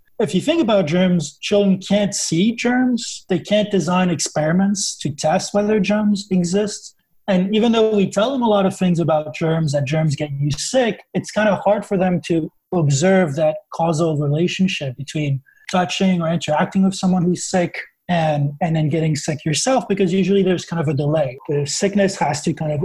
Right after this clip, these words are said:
incubate and, and all of that. So it's kind of hard for them to, to get actual data on this. And so I have kind of, as part of understanding how children come to understand in these surprising events that they can't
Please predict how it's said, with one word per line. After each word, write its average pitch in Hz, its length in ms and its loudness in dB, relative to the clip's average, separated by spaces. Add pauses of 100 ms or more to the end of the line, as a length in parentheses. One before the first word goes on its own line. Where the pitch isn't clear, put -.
incubate 196 560 2
and, 165 180 -4
and 165 160 -2
all 175 160 4
of 143 120 -2
that. 156 240 -2
So 185 120 0
it's 185 140 -2
kind 302 160 0
of 233 100 0
hard 202 320 2
for 196 80 -4
them 170 300 0
to, 160 260 -4 (120)
to 180 100 -2
get 170 240 0
actual 160 420 0
data 156 280 -2
on 151 180 0
this. - 480 -14
And 190 140 2
so 202 320 2 (120)
I 196 80 2
have 226 300 0
kind 214 160 2
of, 175 180 2 (200)
as 147 160 -2
part 294 220 2
of 233 100 0
understanding 185 500 0
how 165 100 0
children 165 400 0
come 170 180 0
to 165 120 -4
understand 156 500 0
in 190 120 2
these 175 260 -2
surprising 156 720 -2 (380)
events 185 400 0
that 170 160 -2
they 160 160 -2
can't 170 340 -4